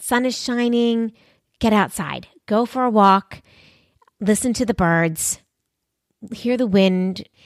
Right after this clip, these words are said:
it really is such an awesome sensation when you're able to do something just as simple as that.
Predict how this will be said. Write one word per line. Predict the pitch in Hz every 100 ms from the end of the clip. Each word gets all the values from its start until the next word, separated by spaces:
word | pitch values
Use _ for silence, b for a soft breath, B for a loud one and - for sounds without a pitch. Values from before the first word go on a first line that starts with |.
| b b
it | 240 240 -
really | 208 247 320 214 180
is | 196 196
such | - 175 -
an | 170 _
awesome | 190 185 - 175
sensation | 175 185 165 - 165 156 226 226 233 B B B
when | - 185
you're | 185
able | 196 185 190
to | 185
do | 196 175
something | 180 160 175 160
just | - 190 165 175 - - _ _ _
as | 196
simple | - 170 156 160 156 -
as | 180
that. | 311 330